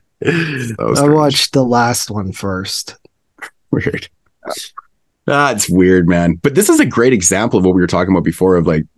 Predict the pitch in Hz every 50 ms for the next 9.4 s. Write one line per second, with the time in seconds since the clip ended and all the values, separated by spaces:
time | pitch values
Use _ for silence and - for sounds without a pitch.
0 | - - _ - - - - 127 110 110 95 - - 123 127 123 110 98 98 87
1 | - 98 90 90 82 - 92 85 98 95 95 90 - 90 87 82 - - - 95
2 | 90 101 90 80 - _ _ _ _ _ _ _ _ _ _ _ _ _ _ _
3 | _ _ - - 120 110 101 98 92 85 87 - 98 95 90 87 87 85 80 -
4 | _ _ _ _ _ - 101 101 98 101 101 - 95 90 - - 104 98 95 95
5 | - - 92 90 85 82 82 82 - 95 107 110 - 92 82 78 - 80 78 -
6 | - - - 92 95 98 92 87 80 95 92 - 98 90 82 - - 80 87 101
7 | 98 85 87 80 82 78 82 78 82 80 80 76 - 92 90 85 78 85 85 78
8 | 80 78 _ - - 85 78 78 76 78 85 80 - - 85 87 87 82 82 76
9 | 85 87 82 - 71 71 69 -